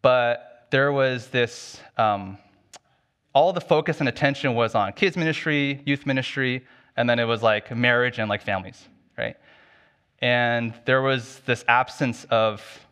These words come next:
like, single adults, um, that were ministered to or taken care of at this church. And even if they had a group at the church, it was more like, "Oh, let's gather the single people together and have them, like,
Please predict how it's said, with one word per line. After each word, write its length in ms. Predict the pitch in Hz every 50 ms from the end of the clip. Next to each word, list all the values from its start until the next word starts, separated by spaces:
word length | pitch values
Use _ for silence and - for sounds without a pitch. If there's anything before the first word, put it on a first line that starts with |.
| _
like, 200 | - 104 104 -
single 760 | - - - 135 131 123 120 117 113 110 110 107 - - - - _ _ _ _ -
adults, 520 | 110 98 - 98 101 - - - - - _ _ - - - _ _ _ _ -
um, 240 | 113 104 104 104
that 260 | 101 110 110 110 - 113
were 460 | 107 110 107 104 104 104 101 101 - - _ _ -
ministered 460 | 113 117 120 117 - - - 110 110
to 360 | - - 113 101 98 95 98 104 - _
or 340 | - 110 101 101 98 98 - -
taken 200 | - 117 110 107
care 200 | 101 - 104 104
of 100 | 101 98 -
at 140 | 107 98 -
this 160 | 101 101 -
church. 400 | - - 113 139 170 - - - - - - - - _ _ _ _ _ _ _ _ _ _ _ _ _ _ _ _ _ _ -
And 240 | - 127 123 127 131
even 240 | 135 151 160 175
if 120 | 165 156 160
they 80 | -
had 180 | 135 135 139 131
a 60 | 131
group 400 | 123 - 123 123 135 147 - - - - - _ _ _ _ _ -
at 140 | 127 120
the 60 | - 135
church, 280 | - - 143 143 - -
it 60 | 123
was 240 | 120 113 107 107 -
more 180 | 120 120 120
like, 320 | 120 117 117 110 107 - - -
"Oh, 300 | 143 139 139 131 123 123
let's 460 | 123 135 135 - - - - - - _ _
gather 240 | - 135 131 135 147
the 60 | 135
single 220 | 127 - 135 135 131
people 260 | - - 127 123 123
together 400 | - - 123 113 110 110 117 113
and 200 | 110 107 107 104
have 280 | - - 117 117 117 110
them, 160 | 123 117 113
like, 240 | 107 101 - -